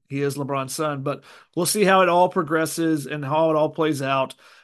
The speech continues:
But I, I thought it was really interesting that there was such a dichotomy in, uh, the, what is being said about him and what we're hearing behind the, the scenes, all that type of stuff. So we'll see what ends up happening.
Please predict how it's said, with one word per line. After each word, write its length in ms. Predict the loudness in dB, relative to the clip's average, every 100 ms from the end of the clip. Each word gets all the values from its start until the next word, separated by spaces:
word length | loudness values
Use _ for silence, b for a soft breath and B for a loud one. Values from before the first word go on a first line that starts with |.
| b _
But 140 | 0
I, 220 | 2 2
I 40 | 4
thought 120 | 4
it 40 |
was 120 | 4 2
really 180 | 2
interesting 440 | 0 -4 -4 -4 -2
that 220 | -2 -2
there 100 | -2
was 120 | -2
such 180 | -2 -2
a 60 | 0
dichotomy 720 | 0 0 0 0 0 -4 -6
in, 260 | -6 -4 -4
uh, 340 | -4 -4 -6 b b _ -6
the, 520 | -2 0 0 -2 -10 _ _ _ -20 -18 -4
what 200 | -2 -2
is 120 | -2
being 180 | -2 -2
said 260 | 0 0 2
about 300 | 2 2 2
him 180 | -2
and 100 | -2
what 160 | -2 0
we're 80 | 0
hearing 260 | 0 0
behind 280 | 0 -2 -2
the, 180 | -6 -10 -16
the 120 | -12 -10
scenes, 360 | -8 -6 -6
all 200 | -2 0
that 100 | 0
type 180 | 0 -2
of 40 |
stuff. 300 | -2 -2 -2
So 280 | -4 -6 -6 b b b
we'll 160 | 0
see 180 | 0 2
what 200 | 4 6
ends 180 | 6 4
up 120 | 0
happening. 500 | 2 0 0 -6 -6